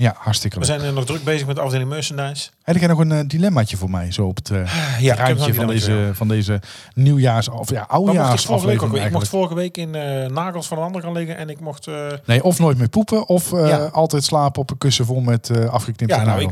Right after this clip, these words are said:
Speaker 2: koos nooit meer poepen. Ik moet nu zeggen, na een week, eh, ja, het is, eh,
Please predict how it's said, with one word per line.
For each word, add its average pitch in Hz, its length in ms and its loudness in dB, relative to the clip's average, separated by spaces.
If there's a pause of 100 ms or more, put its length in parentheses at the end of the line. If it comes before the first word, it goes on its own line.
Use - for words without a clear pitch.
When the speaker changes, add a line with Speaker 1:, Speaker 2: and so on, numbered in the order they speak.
(120)
Speaker 2:
koos 180 180 2
nooit 170 180 0
meer 127 80 -4
poepen. 208 280 -6
Ik 190 60 -12
moet 175 140 -2
nu 170 60 -2
zeggen, 165 240 0
na 143 120 4
een 131 80 4
week, 185 260 0
eh, 151 560 -2
ja, 185 220 2
het 123 160 -2
is, - 300 -2
eh, 170 100 -12